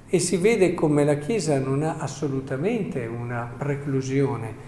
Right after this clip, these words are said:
verso queste realtà. L'importante è il come tu le vivi. Il corpo può diventare oggetto di un desiderio possessivo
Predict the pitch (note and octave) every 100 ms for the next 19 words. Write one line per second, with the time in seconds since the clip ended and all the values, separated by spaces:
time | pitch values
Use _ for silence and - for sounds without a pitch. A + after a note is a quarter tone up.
0 | - - C#3 D3 - D3 - - - D3
1 | C3+ C3+ B2 B2+ B2 C3+ G#2+ - - -
2 | - - - - - - - - - -
3 | E3+ D#3+ E3+ A3+ A#3 D3 A#2+ D3 C3 B2+
4 | C3+ A2+ A#2+ E3 A2+ - - - - -
5 | D3+ C#3+ G3+ G3+ D#3+ D#3+ C#3+ C#3 C3 C3+
6 | C3 C3+ C3+ C3 A#2+ B2 - - - -
7 | - D3 C#3+ C#3+ C#3+ C#3 C#3+ C#3 C3+ C#3
8 | C#3 C3 B2 B2+ C3 C3 B2+ B2 C3 -
9 | D#3+ - - A3 D3 A#2 G#2+ -